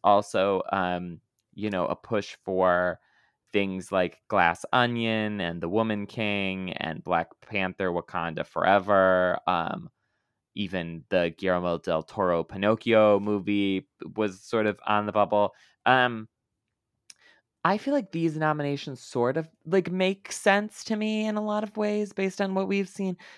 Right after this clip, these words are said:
It wasn't super surprising to me that these got in. I think especially because you already have Avatar and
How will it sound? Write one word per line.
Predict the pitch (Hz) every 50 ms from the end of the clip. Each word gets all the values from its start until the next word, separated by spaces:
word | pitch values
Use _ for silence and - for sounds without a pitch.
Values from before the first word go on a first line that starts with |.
| - _
It | - 160 135 127
wasn't | 147 160 160 160 175 160 -
super | - - - 127 127 123 - - 147 143 139 135 131 127 131 - _ _ _ _ _ _ _
surprising | - - - 123 117 - - 113 98 92 92 98 107 110 123 135 139 139 143 143
to | - - 165 151
me | 151 156 156 156 151 151
that | 147 147 147 -
these | - 151 151 151 143
got | 143 156 151 151 147
in. | 151 151 151 147 - -
I | - 135
think | 131 - - 143 143 - - -
especially | 117 117 - - - - 107 110 120 - - - 127 127 117
because | 113 110 104 - - - - - 104 101 104 104 92 - - -
you | 101 104 92 - - _ -
already | 101 101 104 107 107 104 104 104 95 101 98 -
have | - - - 95 92 90 92 90 92 90 - _ _ _ _ _ _ _ _ _ -
Avatar | 101 101 101 104 104 107 - - - 107 101 101 101 101 98 - - _ -
and | 104 104 104 104 104 98